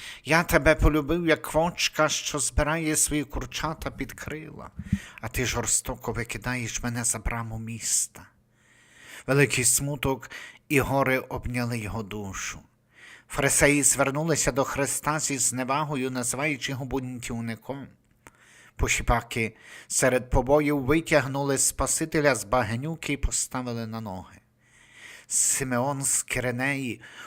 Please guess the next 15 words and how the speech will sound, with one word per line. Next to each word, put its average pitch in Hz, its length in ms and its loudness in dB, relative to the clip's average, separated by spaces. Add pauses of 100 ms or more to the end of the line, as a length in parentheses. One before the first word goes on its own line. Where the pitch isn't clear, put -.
(100)
вражений 151 840 6
до 139 160 6
краю 156 560 2
їхньою 160 440 0
жорстокістю, - 1040 -4
сказав: - 800 -2 (1300)
«Коли 127 480 2 (260)
не 127 220 -2
зробите 123 560 0
кінця 123 500 -2
вашому 127 520 -4
поступуванню, 120 1160 -4 (520)
то 127 120 -2
кину 127 300 -2
хрест, - 640 -2